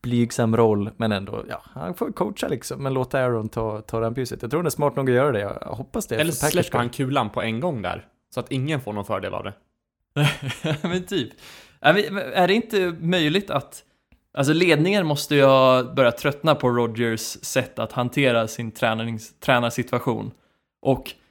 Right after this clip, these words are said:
Speaker 3: <laughs> jag vet inte, vill vi verkligen ha en McCarthy-situation version två punkt noll här?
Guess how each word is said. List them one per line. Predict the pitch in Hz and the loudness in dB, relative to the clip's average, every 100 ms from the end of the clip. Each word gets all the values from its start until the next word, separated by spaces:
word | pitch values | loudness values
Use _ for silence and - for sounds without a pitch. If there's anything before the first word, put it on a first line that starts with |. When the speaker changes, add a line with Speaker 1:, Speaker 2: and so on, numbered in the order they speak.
| _ _ _ | _ _ _
Speaker 3:
<laughs> | _ _ - - - - | _ _ -10 -8 -8 -8
jag | - 151 | 0 2
vet | 156 180 | 4 2
inte, | 175 | 2
vill | 175 196 | 2 4
vi | 196 | 6
verkligen | 185 175 180 | 6 6 2
ha | 165 190 | 4 6
en | 175 | 6
McCarthy-situation | 156 151 156 143 135 135 143 135 156 139 131 131 120 - | 4 2 4 2 0 -4 -2 -2 -2 0 0 -4 -6 -2
version | 139 131 135 127 | 0 0 -2 -2
två | 135 123 | -2 -2
punkt | 139 123 | -2 -4
noll | 156 190 120 | 0 0 0
här? | 117 95 | -4 -4